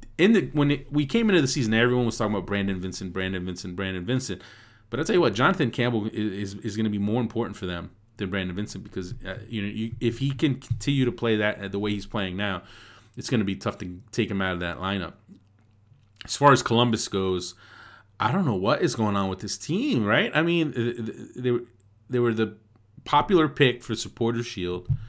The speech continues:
They were my pick for Supporters' Shield. Uh, they brought mo-, everyone back, pretty much everyone. They brought all their key guys back. You thought they'd run, run wild on the league, right? Run wild on the Eastern Conference. They haven't won a game in three.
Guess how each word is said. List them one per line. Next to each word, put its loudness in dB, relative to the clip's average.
They -6
were -2
my 8
pick 0
for -12
Supporters' -8
Shield. -10
Uh, -4
they -4
brought 0
mo-, 4
everyone 4
back, 4
pretty 6
much 4
everyone. 2
They 0
brought 6
all 10
their 6
key 0
guys 6
back. -2
You 2
thought 2
they'd 2
run, 0
run 0
wild 4
on 6
the 0
league, -2
right? 0
Run -2
wild 0
on 2
the 2
Eastern -6
Conference. -12
They -2
haven't 4
won 4
a 4
game 2
in 0
three. -10